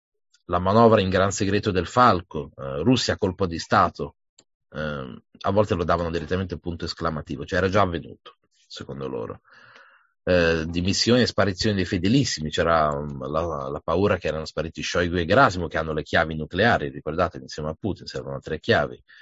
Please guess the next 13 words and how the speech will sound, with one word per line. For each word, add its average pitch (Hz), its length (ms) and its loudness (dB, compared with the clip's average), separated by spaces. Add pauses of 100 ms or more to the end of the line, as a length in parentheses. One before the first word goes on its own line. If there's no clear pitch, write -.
(400)
Quindi 82 180 -6
c'era 80 160 0
anche 82 220 -6
questa 71 320 -8
paura, 69 760 -2 (360)
paura 76 320 -2
qui. 143 160 4
Eh, - 1300 -14
Shoigu 90 400 0
che 78 80 -2
appariva, 82 1120 2
spariva, 80 600 -2
riappariva. 78 760 0